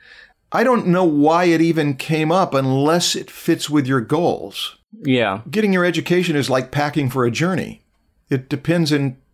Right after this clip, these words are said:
Speaker 1: what you're gonna take depends entirely on where you're going to go. And if this is useful for you, I think the ability to see proportions and to measure angles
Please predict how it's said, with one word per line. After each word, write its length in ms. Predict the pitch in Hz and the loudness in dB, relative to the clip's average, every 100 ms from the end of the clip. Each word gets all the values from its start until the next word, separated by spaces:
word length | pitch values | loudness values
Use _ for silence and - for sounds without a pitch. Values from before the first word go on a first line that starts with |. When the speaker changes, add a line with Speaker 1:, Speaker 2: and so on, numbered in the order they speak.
| _ - | _ -8
Speaker 1:
what 220 | 175 190 | -4 -2
you're 100 | 160 | -2
gonna 160 | 175 | -2
take 280 | 135 190 180 | -2 -2 -2
depends 280 | 156 160 156 | -2 -2 -2
entirely 540 | 151 135 160 202 143 117 | -2 -2 -2 -2 0 0
on 220 | 117 117 | 0 0
where 200 | 127 143 | 0 0
you're 160 | 139 131 | 0 -2
going 280 | 117 131 123 | -2 -2 -2
to 60 | 113 | -2
go. 440 | 180 131 57 - _ _ _ _ _ _ _ _ _ _ | -2 -4 -6 -14 _ _ _ _ _ _ _ _ _ _
And 380 | 139 135 135 131 - | 0 2 2 0 0
if 180 | 143 151 | -2 0
this 180 | 180 | 0
is 140 | 156 117 | 2 2
useful 380 | 247 254 175 131 | 2 0 -2 -4
for 240 | 110 85 | -4 -6
you, 100 | 76 | -4
I 80 | 165 | -2
think 280 | 175 127 - - - _ _ _ _ _ _ _ | -2 -2 -8 -20 -20 _ _ _ _ _ _ _
the 100 | 123 | -2
ability 400 | 117 151 127 113 | 0 0 2 0
to 80 | 101 | -2
see 320 | - 175 156 | -2 -2 -2
proportions 880 | 135 123 139 151 - 67 - - - _ _ _ _ _ _ _ - | -4 -6 -2 -2 -2 -6 -10 -14 -16 _ _ _ _ _ _ _ -8
and 240 | 117 104 | -6 -4
to 60 | - | -2
measure 420 | 123 139 151 139 | 0 0 0 0
angles 640 | 120 135 113 82 80 - | 0 0 -2 -4 -6 -10